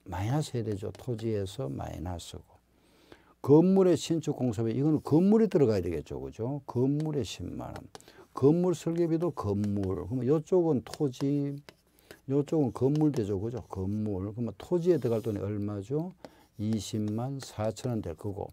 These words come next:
건물에 들어갈 돈이 얼마죠? 십일만 원이다. 그죠? 아시겠죠? 예, 그 정답은, 예, 지금 토지 쪽으로 물었으니까 여기 되죠. 그죠?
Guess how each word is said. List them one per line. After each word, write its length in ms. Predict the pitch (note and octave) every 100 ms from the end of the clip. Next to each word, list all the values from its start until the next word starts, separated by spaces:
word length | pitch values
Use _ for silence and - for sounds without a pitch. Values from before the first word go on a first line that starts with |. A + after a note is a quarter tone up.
| - - - _ -
건물에 440 | B2 C3+ D3 C#3
들어갈 240 | A2+ G#2+ G2
돈이 160 | G#2
얼마죠? 680 | F#2 F#2 F#2 F2+ F2 B2+ C3+
십일만 640 | - - A2+ A2 A2 A2 G#2+
원이다. 480 | G#2 F#2+ G2 F#2 E2+
그죠? 200 | - - - _ _ _ _ -
아시겠죠? 760 | F#2 A#2 F#2+ F#2 F2 G2+ C#3+ E3+ F#2
예, 60 | -
그 120 | G2
정답은, 720 | F#2+ G2+ A2 A2 A2+ A2+ A#2 B2 -
예, 200 | F#2 E2+ F#2+ _ _ _ _ _ - _
지금 260 | - B2 A2+ -
토지 240 | - F#3
쪽으로 200 | D#3+ B2+
물었으니까 760 | G2+ G2+ F#2 - D#2+ E2 - - _ _ - _ -
여기 220 | E2+ F2
되죠. 260 | D2 C#2 B1
그죠? 160 | A#1+